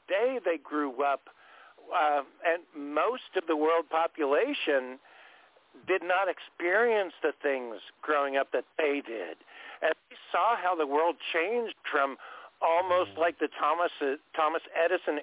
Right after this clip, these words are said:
Speaker 1: era, way ba-, when there was just barely, like, lights everywhere. <laughs> If you,
Speaker 2: Yeah,
Speaker 1: electricity,
Speaker 2: amen.
Speaker 1: I mean,
Speaker 2: Amen.
Speaker 1: no T V, and
Speaker 2: Yeah.
Speaker 1: eventually radio, and then,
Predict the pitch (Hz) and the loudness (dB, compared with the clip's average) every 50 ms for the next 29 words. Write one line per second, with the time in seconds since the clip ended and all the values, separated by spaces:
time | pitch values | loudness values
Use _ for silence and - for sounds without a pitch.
0 | - - 147 165 180 202 202 185 160 131 117 107 117 143 143 135 - 160 143 - | -2 0 2 2 4 4 4 4 4 2 0 -2 -2 -4 -4 -4 -6 -8 -10 -10
1 | - - - - - - - 160 170 160 151 135 - - 170 170 156 156 147 - | -12 -14 -16 -16 -14 -4 -2 -2 -2 -2 -4 -4 -2 0 2 2 2 2 0 -2
2 | - - 175 - - - 151 143 151 185 190 185 180 160 143 135 139 143 131 - | -4 -4 -4 -4 -2 0 2 2 2 2 2 2 2 2 2 2 0 0 -2 -4
3 | _ - - _ _ - 101 101 107 131 151 220 277 294 277 - - - - 160 | _ -20 -20 _ _ -18 -14 -6 -2 -2 0 0 -2 -4 -8 -14 -8 -2 0 0
4 | 151 139 147 156 - - - - 196 - - - - 202 - - - - 165 147 | 2 2 2 0 0 0 0 0 0 -2 -2 -4 -4 -4 -4 -4 -6 -8 -8 -8
5 | - - - 147 143 131 - - - - - - - - - - 147 160 190 214 | -10 -10 -10 -8 -8 -8 -8 -10 -14 -16 -14 -14 -16 -16 -8 -2 2 2 2 2
6 | - 190 196 196 208 247 233 220 190 - 226 - - 170 170 160 151 143 139 - | 0 0 0 2 2 2 2 2 0 0 0 0 0 2 2 2 0 0 -2 -6
7 | - 131 143 151 156 156 147 147 160 170 175 220 269 - - - 285 247 190 180 | -8 -8 -8 -8 -8 -10 -8 -4 0 2 2 2 0 -2 -4 -4 -4 -2 -2 -4
8 | 156 170 196 254 302 311 302 262 190 151 101 92 - _ _ _ - - - - | -4 -4 -2 0 0 2 2 0 0 -2 -4 -8 -12 _ _ _ -20 -20 -20 -20
9 | - - - - - - 175 190 190 185 180 190 196 196 247 302 311 - - 277 | -20 -20 -20 -18 -8 -4 -2 0 2 2 4 4 4 4 4 2 0 -4 -4 -2
10 | 254 175 156 147 135 165 208 226 - _ 320 311 302 208 190 196 190 240 269 247 | 0 0 0 2 2 0 0 0 -2 _ -4 0 2 2 2 2 2 0 0 0
11 | - 160 165 160 151 160 175 190 202 208 | 0 0 0 0 0 0 0 0 -2 -6